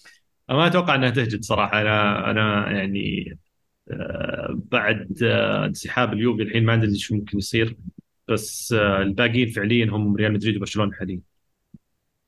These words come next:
يعني، آه، لا تستغرب إنه برضو، آه، في حال، آه، الوضع ما تحسن أو ما في تقدم ممكن برشلونة ينسحب يصير ريال مدريد هو الوحيد الباقي.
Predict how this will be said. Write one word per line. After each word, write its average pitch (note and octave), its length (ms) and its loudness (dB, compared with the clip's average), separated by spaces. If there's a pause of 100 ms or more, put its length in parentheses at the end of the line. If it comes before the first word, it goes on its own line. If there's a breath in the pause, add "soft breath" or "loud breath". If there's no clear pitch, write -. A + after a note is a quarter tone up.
يعني، F2+ 580 -6
آه، E2+ 240 -12 (340)
لا G2+ 80 -4
تستغرب G#2 480 -2
إنه G2+ 120 -2
برضو، G2 600 -2 (160)
آه، F#2 220 -8
في G2+ 140 -6
حال، G2 340 -2 (560)
آه، G2 480 -4
الوضع G2+ 360 0
ما G2+ 120 2
تحسن A2+ 400 -2
أو G2+ 60 2
ما A2 120 2
في A2+ 100 -2
تقدم A2+ 380 0
ممكن G#2 200 -2
برشلونة G#2+ 340 2
ينسحب G#2 300 -4
يصير F#2+ 180 -6
ريال G2+ 100 0
مدريد G2+ 280 -2
هو G2+ 80 2
الوحيد G2+ 320 -2
الباقي. F2+ 420 -8